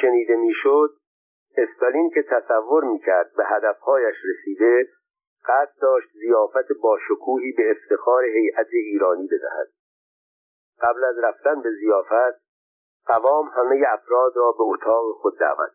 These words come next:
کرد. دستور داد مقدار زیادی کره بیاورند و به همه توصیه کرد مقدار زیادی کره بخورند.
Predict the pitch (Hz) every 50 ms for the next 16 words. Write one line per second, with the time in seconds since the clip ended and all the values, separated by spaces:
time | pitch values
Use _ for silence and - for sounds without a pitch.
0 | _ - - - - _ _ _ _ _ _ - 117 117 113 - - 139 143 139
1 | 143 139 135 135 123 123 120 107 107 117 120 123 131 131 123 113 113 113 110 113
2 | 120 117 127 135 135 135 139 _ _ _ _ _ - - - 113 107 113 120 131
3 | 131 135 139 127 120 120 120 113 117 113 113 110 113 113 - _ _ _ _ _
4 | _ _ _ _ _ _ _ - 120 113 127 120 - 123 127 131 151 151 - -
5 | 131 123 113 - - 123 127 143 143 - 139 139 135 123 117 120 120 113 104 104
6 | 110 120 127 131 135 131 120 110 110 110 107 120 117 113 117 - - - - 110
7 | 104 101 110 107 104 110 - - - 73 71 67 64 62